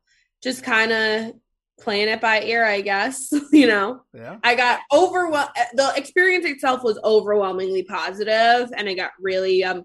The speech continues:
Speaker 1: positive feedback. So, um, I'm hoping to go back.
Speaker 2: Does a spot like that help you get, uh, booked? I mean, you were getting booked everywhere anyways. Like, y-, you had a name on the indie scene, but does now,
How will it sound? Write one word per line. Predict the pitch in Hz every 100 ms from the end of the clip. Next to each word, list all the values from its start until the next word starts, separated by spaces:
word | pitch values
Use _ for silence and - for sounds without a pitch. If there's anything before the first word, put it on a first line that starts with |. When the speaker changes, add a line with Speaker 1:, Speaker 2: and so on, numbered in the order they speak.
| -
Speaker 1:
positive | 185 180 190 175 -
feedback. | 196 240 339 381 381 _ - - -
So, | - 269 240 220 214 -
um, | 220 208 214 214 - 254
I'm | 269
hoping | 277 277 233 226 240
to | - 196
go | 185
back. | - - _ _ _ _ _ _
Speaker 2:
Does | 226 214
a |
spot | - 226 262 262
like | 254
that | 254 202
help | 214 196
you | 180
get, | 190 185 - -
uh, | 165 165 160
booked? | 151 165 175 - -
I | 220
mean, | 233
you | 277
were | 349
getting | 226 208 185 180
booked | 180 175 - - - _ _ _ _ _ _ _ _ -
everywhere | 190 196 180 170 160 165
anyways. | 175 165 147 123 117 117 - - _
Like, | 151 143 143 _
y-, | 160 160
you | 185 175
had | 180 160
a |
name | 160 156 151
on | 147
the | 147 139
indie | 127 120
scene, | 127 123
but | - - _ _ _
does | 190 170
now, | 180 190 196